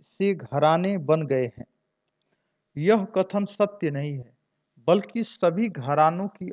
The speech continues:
अलग-अलग कुछ स्वतंत्र बौद्धिक विचार क्रियाएं होती हैं। जब एकाध कलाकार सभी घरानों का तबला बजाना चाहता है,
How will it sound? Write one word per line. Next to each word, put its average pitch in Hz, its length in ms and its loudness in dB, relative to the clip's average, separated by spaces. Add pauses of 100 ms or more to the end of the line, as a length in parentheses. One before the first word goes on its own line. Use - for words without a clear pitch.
(180)
अलग-अलग 160 680 -2
कुछ - 260 -12
स्वतंत्र 196 760 -6
बौद्धिक 151 560 -2 (220)
विचार 156 380 0
क्रियाएं 131 640 -4
होती 123 340 -16
हैं। 110 100 -20 (760)
जब 156 320 -2
एकाध 160 600 2
कलाकार 165 600 2 (640)
सभी 185 220 0
घरानों 160 600 0
का 170 200 -4
तबला 160 480 0
बजाना 156 520 -2
चाहता 151 580 -2
है, 165 240 -4